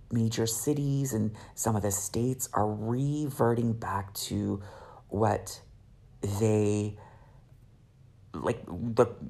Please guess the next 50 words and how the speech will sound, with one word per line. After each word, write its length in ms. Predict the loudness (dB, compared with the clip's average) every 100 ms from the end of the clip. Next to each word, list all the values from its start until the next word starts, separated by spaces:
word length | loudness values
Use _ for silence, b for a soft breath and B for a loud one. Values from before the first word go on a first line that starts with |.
| 2
older 260 | 4 6 6
mask 360 | 6 2 0
restrictions, 640 | -4 0 0 0 0 0 4
vaccine 380 | 2 2 0
restrict-, 340 | 2 2 -2 4
all 260 | 10 10 10
of 100 | 6
it. 220 | 2 2
Like, 180 | 0 6
we're 140 | 4
going 420 | 8 8 8 6
backwards 520 | 6 6 6 4 4 4
into 220 | -2 2
what 280 | 2 2 2
we 300 | 0 0 -2 B B B B -6
once 220 | 2 2 4
had 160 | 2
because 280 | 0 -2 0
this 100 | 0
shit 240 | 0 -2
is 120 | -2 -2
getting 280 | -2 -2
so 440 | 0 4 6 4 4
much 260 | 0 2 4
more 160 | 4
real 420 | 4 4 6 6 4 B B
than 100 | -2
I 80 | -2
think 240 | 0 -2 -4 -2
any 240 | 2 4
of 100 | 4
us 180 | 0 -2
thought 300 | -2 -2 -4 -10 -20 -20 -20 -20 -20 -20 -20 -20 -12
would 240 | 0 2
ever 220 | 4 2 4
happen 300 | 4 2 0
again. 160 | 4
I 40 | 6
don't 140 | 6
think 160 | 2 -4
we 120 | -2
ever 200 | 0 0
saw 180 | 4 4
this 160 | 4 0
shit 220 | -2 -6
coming. 420 | -6 -6 -8 -12 -14 B B B B B B B
But 140 | 10 10
here 240 | 12 10
it 60 | 12
is. 480 | 12 10 8 4